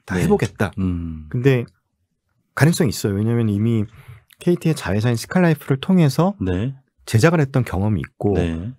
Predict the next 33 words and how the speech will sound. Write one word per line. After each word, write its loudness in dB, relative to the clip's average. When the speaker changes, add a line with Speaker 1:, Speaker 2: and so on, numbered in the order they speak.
Speaker 1:
거기서도 -2
채널을 2
운영을 0
하고 -4
있고요. -4
Speaker 2:
음. -4
Speaker 1:
그렇기 -4
때문에, -2
어, -12
신사업에서도 2
좀 -6
적극적으로 -2
추진하고 2
있는 2
모습, -4
Speaker 2:
네. -4
Speaker 1:
이런 2
모습들도 -4
케이티에 -4
대해서 -4
좀 -6
긍정적으로 0
볼 -2
수 -4
있는 0
요소라고 -6
Speaker 2:
네. -2
Speaker 1:
판단이 2
들어서 -4
케이티를 -2
Speaker 2:
음. -6
Speaker 1:
추천을 0
드리고, -2